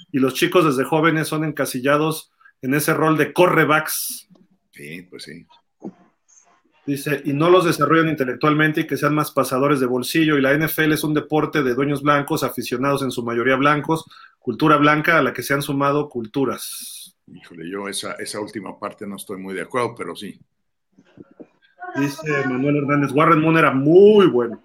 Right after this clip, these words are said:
Speaker 2: Sí, totalmente.
Speaker 1: Dice A D P diez, "Si comparas en la Major League Baseball, los mejores pitchers de la historia son blancos, pero los mayor-, los mejores, los mayores bateadores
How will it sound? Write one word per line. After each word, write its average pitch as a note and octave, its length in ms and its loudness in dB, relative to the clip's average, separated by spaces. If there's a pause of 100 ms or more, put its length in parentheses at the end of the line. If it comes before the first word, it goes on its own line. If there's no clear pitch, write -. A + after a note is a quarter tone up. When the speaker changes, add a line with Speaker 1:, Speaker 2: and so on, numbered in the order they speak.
Speaker 2:
Sí, - 120 -18 (120)
totalmente. E2+ 680 -16 (1400)
Speaker 1:
Dice C#3 300 -8
A C#3 40 -2
D C#3+ 100 0
P D3 160 -2
diez, C#3+ 480 -4
"Si C#3 160 -6
comparas E3 540 2
en C#3 100 -2
la C3+ 60 -2
Major D#3 220 2
League D3 160 0
Baseball, D#3 400 2
los B2+ 140 2
mejores D3 300 0
pitchers D#3 340 0
de C3 80 2
la B2 60 -2
historia D3+ 300 0
son C#3+ 180 -2
blancos, C#3+ 500 0
pero B2 160 -2
los A#2+ 180 -4
mayor-, C3+ 380 0
los B2 140 -6
mejores, D3+ 540 -4
los B2 120 -6
mayores C3+ 360 2
bateadores C#3+ 600 -2